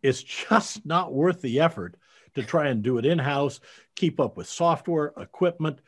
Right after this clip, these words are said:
people, the law, fifteen thousand taxing authorities, and all the changes that happen every year, okay? It's just, it's not worth it. And if you're not going to,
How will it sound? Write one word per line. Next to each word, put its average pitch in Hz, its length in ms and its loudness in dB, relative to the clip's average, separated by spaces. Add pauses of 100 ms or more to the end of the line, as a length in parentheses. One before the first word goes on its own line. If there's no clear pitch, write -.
(300)
people, 170 520 2 (380)
the 107 100 0
law, 135 640 4 (260)
fifteen 165 440 0
thousand 135 480 0
taxing 127 420 -4
authorities, 120 640 2 (300)
and 139 120 0
all 143 220 6
the 127 80 0
changes 113 480 -4
that 110 140 -6
happen 110 340 -4 (540)
every 117 400 4
year, 95 460 -6 (180)
okay? 107 380 -4 (160)
It's 131 200 -6
just, - 380 -2 (200)
it's - 220 -4
not 120 320 0
worth 104 240 -2
it. - 120 -20 (580)
And 139 220 -4 (140)
if 170 220 2
you're 147 100 6
not 175 300 4
going 190 320 4
to, 90 340 -8